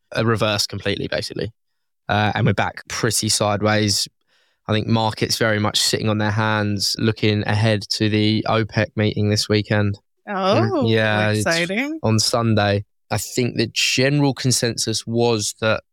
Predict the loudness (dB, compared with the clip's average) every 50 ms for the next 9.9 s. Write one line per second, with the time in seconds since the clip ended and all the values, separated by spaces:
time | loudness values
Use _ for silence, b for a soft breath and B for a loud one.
0 | _ _ _ -4 0 0 0 0 0 -2 -2 0 0 0 2 0 0 -2 -2 -2
1 | 0 0 0 2 2 2 2 2 0 -2 -4 -6 _ _ _ _ _ -6 -4 -2
2 | -2 -2 0 0 0 2 2 2 2 2 2 0 0 -2 -2 0 0 0 2 2
3 | 0 0 0 -2 -2 -2 -2 -2 -2 -4 -4 -4 -2 -2 -2 -2 -2 -4 -4 -4
4 | -2 -2 -2 -2 0 0 0 0 0 0 0 0 2 2 2 2 2 2 2 2
5 | 0 0 -2 -4 -6 -6 -6 -6 -6 -8 -10 -10 -4 -2 0 0 2 2 2 2
6 | 2 0 0 2 0 0 0 0 -2 0 0 0 -2 -2 -2 -2 0 0 0 -2
7 | -4 -6 -8 _ _ -6 -4 -4 -2 0 0 0 0 -2 -4 -2 -2 0 0 0
8 | 0 0 -2 -2 -2 -2 -2 -2 -2 -2 -4 -6 -10 -18 -18 -16 -16 -16 -16 _
9 | _ _ _ _ _ _ -4 -2 0 0 0 0 0 0 0 0 -2 -2